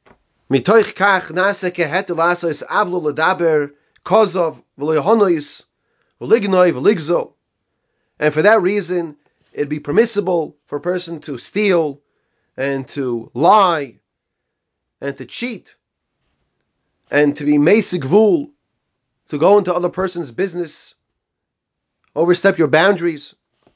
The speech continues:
Okay, rois rabbis, and many other such excuses a person might have. This is besides for the bittul Torah, for the lack of learning the person will come out with because he was too busy stealing and cheating.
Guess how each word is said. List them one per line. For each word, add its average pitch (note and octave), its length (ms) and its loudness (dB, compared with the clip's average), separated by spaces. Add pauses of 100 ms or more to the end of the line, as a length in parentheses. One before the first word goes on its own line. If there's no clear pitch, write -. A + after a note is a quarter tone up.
(880)
Okay, F#3 360 -2
rois G3+ 520 2
rabbis, D#3 460 2
and G3 160 0
many A#3+ 180 0
other G3+ 240 2
such F#3 400 -8
excuses F3+ 560 -6
a E3 60 -2
person E3+ 340 -4
might C#3+ 160 -2
have. B2+ 320 -8 (1800)
This C#3+ 180 2
is E3+ 80 4
besides E3+ 560 2
for F3+ 60 -6
the D#3 100 -4
bittul D#3+ 300 -6
Torah, D#3+ 540 -4
for D3+ 100 -12
the C#3+ 80 -4
lack E3+ 240 0
of C#3 80 -6
learning D#3+ 320 0
the D3 80 -4
person D#3 400 -8
will C3+ 340 -4 (220)
come D3 220 2
out F3+ 180 2
with D#3 160 -4
because C#3 320 -6
he B2+ 80 -12
was A#2+ 140 -8
too - 160 -12
busy D3 360 0
stealing F3 440 2
and B2 100 0
cheating. E3+ 400 -2